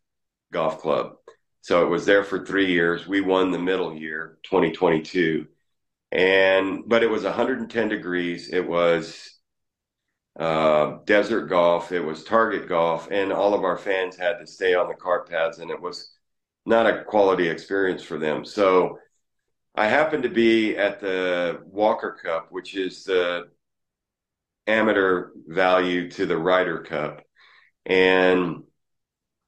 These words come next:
anyway, I was out there at Los Angeles in twenty eighteen,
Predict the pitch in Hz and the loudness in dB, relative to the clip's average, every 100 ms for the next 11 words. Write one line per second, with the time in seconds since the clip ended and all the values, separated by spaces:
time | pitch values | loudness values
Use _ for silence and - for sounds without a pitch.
0 | _ _ _ _ - 135 123 101 98 98 | _ _ _ _ 0 2 4 4 4 2
1 | 98 113 110 120 107 101 92 95 - 90 | 0 0 0 0 0 0 0 -4 -4 -6
2 | 92 - 110 104 98 95 92 90 92 82 | -6 -2 -2 -2 -4 -2 -2 -2 -10 -10
3 | - 101 95 92 90 87 - 98 87 82 | -4 0 2 2 0 -6 -6 -2 -2 -4
4 | 80 | -10